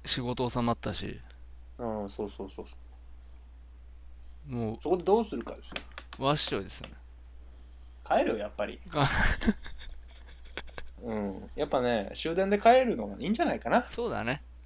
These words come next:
Speaker 2: うん。なんだかんだ言って。
Speaker 1: なんだかんだね。
Speaker 2: なんだかんだちょっと
Speaker 1: あの、うだうだしてね。
Speaker 2: ぐるぐるして、
Speaker 1: うだうだしてからの。
Speaker 2: ちょっと街を歩いて、
Speaker 1: うんうんうん。
Speaker 2: どうするどうするとか言って、
Speaker 1: うん。
Speaker 2: あー、もう終電だー。帰ろっか、
Speaker 1: <laughs>
Speaker 2: みたいな。
Speaker 1: いいね。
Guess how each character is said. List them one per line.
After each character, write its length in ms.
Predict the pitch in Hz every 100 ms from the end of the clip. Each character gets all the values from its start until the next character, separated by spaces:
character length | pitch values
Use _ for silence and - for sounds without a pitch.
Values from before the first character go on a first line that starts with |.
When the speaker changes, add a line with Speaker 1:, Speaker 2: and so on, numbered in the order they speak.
| - -
Speaker 2:
う 60 | 120
ん。 540 | 120 117 104 98 120
な 100 | 131
ん 80 | 151
だ 80 | 156
か 140 | 170
ん 60 | 113
だ 60 |
言 80 | 95
っ 20 |
て。 60 | 131
Speaker 1:
な 60 |
ん 120 | 135 135
だ 100 | 143
か 100 | 156
ん 60 |
だ 100 | 110
ね。 180 | 104 113 -
Speaker 2:
な 140 | 160
ん 60 | 220
だ 100 | 226
か 120 | 247
ん 60 | 202
だ 100 | 123
ち 80 | 175
ょ 40 |
っ 20 |
と 180 | - 113
Speaker 1:
あ 100 | 117
の、 100 | 110
う 120 | 170
だ 100 | 170 147
う 80 |
だ 140 | 226 117
し 80 | 110
て 120 | 131
ね。 0 |
Speaker 2:
ぐ 40 |
る 40 | 131
ぐ 0 |
る 0 |
し 0 |
て、 180 | 113
Speaker 1:
う 20 | 156
だ 140 | 147
う 60 | 139
だ 140 | 131
し 100 | -
て 140 | 160
か 180 | - 139
ら 240 | 156 151 147
の。 20 |
Speaker 2:
ち 140 | 156
ょ 60 | 175
っ 0 |
と 20 | 120
街 80 |
を 40 | 165
歩 100 | 220
い 100 | -
て、 180 | 113 113
Speaker 1:
う 20 |
ん 40 |
う 20 |
ん 380 | 101 104 110 123
う 20 | 98
ん。 40 |
Speaker 2:
ど 100 | 151
う 40 |
す 140 | 170 131
る 100 | 113
ど 100 | 139
う 40 |
す 120 | 143
る 100 | 110
と 80 | 101
か 80 | -
言 80 | 98
っ 40 |
て、 300 | - 147 123
Speaker 1:
う 40 | -
ん。 40 | - - - - - - - -
Speaker 2:
あ 280 | - - 156
ー、 20 |
も 240 | 165 180 -
う 40 |
終 200 | - 190
電 180 | 208 208
だ 560 | 214 208 214 214 202 196
ー。 40 | - - - -
帰 160 | - 165
ろ 60 |
っ 40 | 165
か、 120 | 160 127
Speaker 1:
<laughs> 80 | 120
Speaker 2:
み 60 | 135
た 100 | 95
い 40 |
な。 220 | 95 117 -
Speaker 1:
い 60 | 139
い 100 | 151
ね。 140 | 139